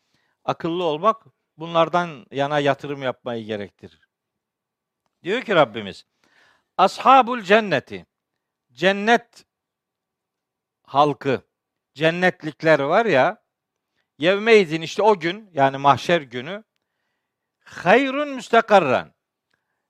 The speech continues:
Müstakar demek, yani kalınacak yer, karar kılınacak yer, yani karargah gibi yani. Kalınacak yer olarak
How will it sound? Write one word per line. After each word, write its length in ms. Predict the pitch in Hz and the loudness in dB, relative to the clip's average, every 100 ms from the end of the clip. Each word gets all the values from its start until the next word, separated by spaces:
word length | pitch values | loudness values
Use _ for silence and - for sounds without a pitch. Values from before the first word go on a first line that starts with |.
| _ _ _ _ _ 147 | _ _ _ _ _ -16
Müstakar 720 | 170 - 214 214 262 269 202 | -16 0 2 6 6 6 6
demek, 440 | 208 269 - _ _ _ _ _ - | 4 4 -4 _ _ _ _ _ -4
yani 280 | 147 139 - - | -2 -2 -8 0
kalınacak 760 | 151 170 185 180 196 214 - | 2 4 4 4 4 2 -2
yer, 440 | 123 165 143 92 _ _ _ _ - | 2 6 6 4 _ _ _ _ -6
karar 480 | 143 160 196 196 - | 4 6 8 6 2
kılınacak 680 | 156 151 147 139 165 - | 0 2 0 0 -4 0
yer, 340 | 139 127 87 _ _ _ _ - | 2 2 0 _ _ _ _ -6
yani 400 | 139 143 143 131 _ _ _ _ _ _ _ _ _ _ _ _ - | 2 2 2 -2 _ _ _ _ _ _ _ _ _ _ _ _ 2
karargah 720 | 143 175 175 165 185 151 - | 8 10 8 8 8 8 2
gibi 220 | 107 92 | -12 -12
yani. 360 | 85 78 69 _ _ _ _ _ _ - | -14 -16 _ _ _ _ _ _ _ 4
Kalınacak 680 | 165 185 196 202 220 165 | 4 6 4 4 4 4
yer 140 | 190 220 | 4 4
olarak 560 | 180 160 220 247 _ | 4 4 4 4 _